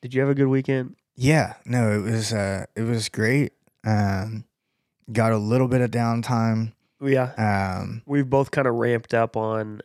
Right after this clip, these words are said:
Speaker 1: uh, productivity around our lives. We're
Speaker 2: Yeah.
Speaker 1: just, you know, working a lot harder now.
Speaker 2: So,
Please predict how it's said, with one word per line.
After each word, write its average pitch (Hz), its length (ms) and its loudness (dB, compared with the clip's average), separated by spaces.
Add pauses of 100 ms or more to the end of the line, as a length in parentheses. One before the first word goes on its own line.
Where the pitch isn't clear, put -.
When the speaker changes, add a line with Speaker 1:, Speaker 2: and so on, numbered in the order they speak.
Speaker 1:
uh, 104 380 -8 (580)
productivity 139 960 0
around 113 500 -4
our 104 160 -6
lives. 113 520 -2
We're 117 100 2
Speaker 2:
Yeah. 104 180 0
Speaker 1:
just, 104 180 -8
you 113 140 -8
know, 110 80 -6
working 120 520 -4
a 117 60 0
lot 113 200 0
harder 120 380 0
now. 123 420 -2 (100)
Speaker 2:
So, 113 180 0